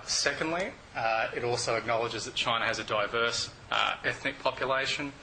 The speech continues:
Uh, thirdly, that the P R C was founded by all eth-, ethnic minority, or ethnic groups. Uh, fourthly, that Xinjiang's development has been achieved by all ethnic groups.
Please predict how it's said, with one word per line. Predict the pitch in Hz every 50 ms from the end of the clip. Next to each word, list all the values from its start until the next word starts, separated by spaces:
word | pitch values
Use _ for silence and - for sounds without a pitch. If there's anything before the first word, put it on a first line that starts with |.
| - - - - - - - - -
Uh, | 107 104 110 -
thirdly, | - - - - 131 139 147 143 170 190 196 185
that | - 123 -
the | - -
P | - - 127 120
R | 113 110 101
C | - - - 120 117 113
was | 107 110 110 - -
founded | - - 127 123 123 131 135 143 139 -
by | - 127 120 120
all | 120 120 123 120
eth-, | 117 117 113 - - - -
ethnic | 135 123 - - 123 123
minority, | 123 113 117 113 117 117 123 131 143 156 160 - - - -
or | 135 127 139 147
ethnic | 123 - - - 123 120
groups. | - - 127 151 - - - - - - - - - - - - - - -
Uh, | 127 117 120 -
fourthly, | - - - 139 135 143 139 - 151 156 156 156
that | - - 120 - - -
Xinjiang's | - - - 120 127 117 127 120 117 113 107
development | 104 - 113 120 113 113 123 127 123 117 123 - - - - - - - -
has | - 120 117
been | - 131 113 107
achieved | 104 - - - - 139 127 113 104 -
by | - 107
all | 110 117 120 135 135 131
ethnic | 127 - - 139 139 -
groups. | - 135 147 185 - - - -